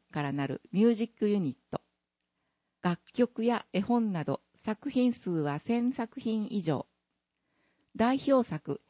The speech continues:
エビカニクスのYouTube再生回数は一億七千万回を超える。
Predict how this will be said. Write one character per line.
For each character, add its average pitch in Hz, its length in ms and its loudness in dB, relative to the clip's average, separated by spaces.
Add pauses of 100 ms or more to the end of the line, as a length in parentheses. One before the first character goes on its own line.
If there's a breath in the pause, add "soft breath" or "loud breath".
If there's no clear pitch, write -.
(300)
エ 196 80 6
ビ 240 140 0
カ 262 120 2
ニ 254 160 2
ク 208 120 0
ス 165 160 -4
の 143 220 0
YouTube 214 580 4
再 196 260 0
生 196 220 0
回 185 240 -2
数 - 180 -8
は 135 240 -2 (360 soft breath)
一 - 320 2
億 214 400 4
七 180 240 0
千 240 260 0
万 233 200 -2
回 143 280 -2
を 135 180 -2
超 131 140 0
え 127 100 -2
る。 - 160 -6